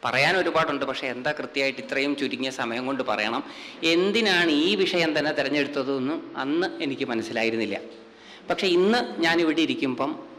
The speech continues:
എന്തിനാണ് ആ വിഷയം തന്നെ തിരഞ്ഞെടുത്തതെന്നും എന്താണ് ഞാൻ പറയാൻ പോകുന്നതെന്നും വ്യക്തമായിട്ടാണ് ഇരിക്കണത്. എന്ത് അനുഗ്രഹത്തിന് പാത്രമാകാൻ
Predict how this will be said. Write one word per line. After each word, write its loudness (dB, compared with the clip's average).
എന്തിനാണ് 2
ആ 2
വിഷയം 0
തന്നെ 0
തിരഞ്ഞെടുത്തതെന്നും 0
എന്താണ് 2
ഞാൻ 2
പറയാൻ 4
പോകുന്നതെന്നും 0
വ്യക്തമായിട്ടാണ് -2
ഇരിക്കണത്. -8
എന്ത് 6
അനുഗ്രഹത്തിന് 2
പാത്രമാകാൻ 2